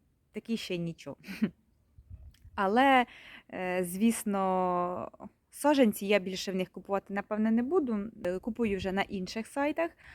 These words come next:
А сімена мені дуже в них подобаються. Е, сімена в них, е,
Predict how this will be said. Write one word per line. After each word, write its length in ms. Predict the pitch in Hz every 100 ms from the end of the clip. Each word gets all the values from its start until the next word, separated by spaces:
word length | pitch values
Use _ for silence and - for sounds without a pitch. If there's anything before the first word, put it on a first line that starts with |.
| - - - _
А 180 | 220 220
сімена 680 | 214 - 220 190 185 226 320
мені 240 | 254 208
дуже 300 | 175 190 170
в 40 | 165
них 160 | 165
подобаються. 680 | - 170 165 170 175 - 196 - -
Е, 80 | 190
сімена 380 | - 247 233
в 60 | 202
них, 260 | 196 185 202
е, 400 | 185 180 180